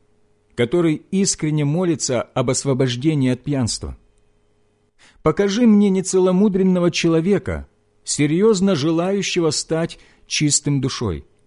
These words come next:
Найди мне постоянно лгущего человека, жаждущего говорить правду. Приведи мне человека,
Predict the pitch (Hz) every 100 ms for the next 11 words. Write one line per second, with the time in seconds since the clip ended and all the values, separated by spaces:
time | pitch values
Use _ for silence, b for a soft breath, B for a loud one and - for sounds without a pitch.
0 | _ _ _ _ _ _ _ _ _ -
1 | 110 135 131 185 175 - 151 - 165 156
2 | 175 170 156 135 135 190 - 139 131 -
3 | 117 131 170 - 73 b b b b 95
4 | 80 131 190 180 175 185 - 180 147 135
5 | 143 156 143 156 127 85 73 65 _ _
6 | _ _ _ _ _ _ b b _ 139
7 | 165 185 165 185 165 156 156 147 151 214
8 | - 85 67